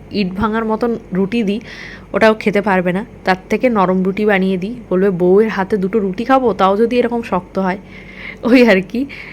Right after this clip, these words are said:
সেই জন্য এদিকে, আহ, মা করেছিল, আহ, কালকে, কালকে করেছিল লাউ দিয়ে মাছের মাথা দিয়ে ঘন্ট, তো সেইটা গরম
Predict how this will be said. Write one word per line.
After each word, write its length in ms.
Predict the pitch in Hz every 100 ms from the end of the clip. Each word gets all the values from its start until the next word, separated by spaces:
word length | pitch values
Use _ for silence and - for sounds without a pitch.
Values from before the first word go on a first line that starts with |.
| -
সেই 180 | - 214
জন্য 300 | 196 202 269 - - -
এদিকে, 600 | 190 180 190 233 226 208
আহ, 160 | 196 190
মা 240 | 190 190 202
করেছিল, 400 | 208 208 220 262
আহ, 500 | 320 - - 190 190
কালকে, 440 | 202 190 202 170 165
কালকে 260 | 175 180 208
করেছিল 440 | 202 196 226 247
লাউ 220 | 247 185
দিয়ে 120 | 185 214
মাছের 280 | 185 202
মাথা 260 | 202 185 196
দিয়ে 240 | 202 349 - - - -
ঘন্ট, 320 | 196 175 185
তো 240 | 427 466 262
সেইটা 600 | - 220 190 - 262 339 - 185
গরম 260 | 190 190